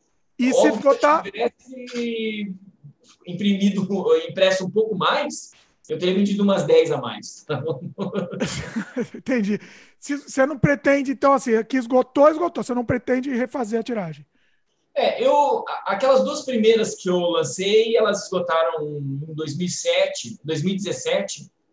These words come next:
Speaker 2: e eu, eu republiquei agora, o ano passado, como parte da comemoração dos cinco anos do projeto,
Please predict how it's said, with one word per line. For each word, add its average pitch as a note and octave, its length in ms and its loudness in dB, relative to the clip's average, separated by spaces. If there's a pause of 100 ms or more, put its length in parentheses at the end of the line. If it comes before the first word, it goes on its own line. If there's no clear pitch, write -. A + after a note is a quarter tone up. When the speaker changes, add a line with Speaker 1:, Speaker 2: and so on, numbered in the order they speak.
(400)
Speaker 2:
e D3+ 120 -6
eu, F3 840 0
eu F3 160 2
republiquei G3+ 520 -2
agora, D#3+ 320 4
o D#3 40 8
ano F3 160 2
passado, F3 580 -2
como F3+ 220 -6
parte E3 280 -4
da F3 140 0
comemoração E3+ 540 -2
dos - 120 -10
cinco D#3+ 280 -8
anos D#3 180 -4
do - 80 -16
projeto, C3+ 500 -6